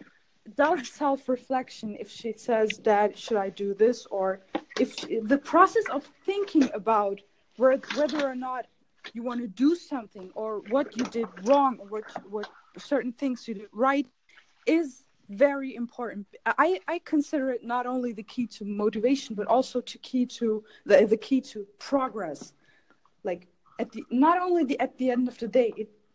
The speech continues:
it mustn't be, uh, or it doesn't have to be every day, but just sitting down and thinking about one's life, thinking about the opportunities you have is, um, the key to motivation. And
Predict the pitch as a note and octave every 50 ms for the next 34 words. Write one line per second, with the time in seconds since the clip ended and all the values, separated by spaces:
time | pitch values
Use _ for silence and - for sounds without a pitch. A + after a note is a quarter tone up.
0 | _ _ - - A#3 A3+ - B3+ C#4 D#4+ D#4 - - D#4+ D4 - C#4 C4 C4 -
1 | - G3+ F#3+ - G3 G3 - - G#3+ G#3 G3+ A3 G#3+ - A#3+ B3+ B3 A#3 C#4 C#4+
2 | C#4 C#4 C4+ C#4 - - B3 F#3+ A#3 A3+ - A3 A3 G3 F#3 G#3+ G#3+ F#3 G#3 F#3
3 | F3+ F3 - F3+ F3 - _ _ _ _ _ _ _ _ _ - F#4 F#4+ F4+ -
4 | _ _ - - - - - E4+ E4+ D#4+ D#4 D#4 C4 B3 A3 A3 A3 A3+ A3+ -
5 | - A3 A3+ A3 - - _ - _ _ _ _ _ - - - D4+ C#4+ C#4+ -
6 | - C#4+ C4 B3+ - G3 - G#3 G3 G3 G3 F#3+ - _ _ _ _ _ _ _
7 | _ _ _ _ _ _ _ _ _ _ _ _ _ - F#3 F#3+ A3 B3+ D4+ D#4
8 | - B3+ C4 A#3+ A#3 A3+ G#3+ A#3+ A3+ _ _ _ - - C#4 C4+ - - B3+ A#3
9 | A3+ G3+ G#3 G3+ G3 - G3+ G#3+ G#3 G3 - - A3+ - - C4+ C4+ C4+ D4 D4
10 | - D4 D4+ - - C#4+ C#4+ B3 A#3+ A#3+ A3+ A#3 A#3 A3 - _ _ - _ _
11 | _ _ - - G#3+ A#3+ A#3 A#3 G3 F#3+ - - - - G3+ G3+ G3 G3 F#3 F#3
12 | F#3 F#3+ F#3 G3 A3+ A3+ - - B3+ B3 A#3+ A#3 - - - A#3 A3 G#3+ G#3+ -
13 | - B3+ C4 B3+ - D#4 C#4 G#3 A3 A3+ -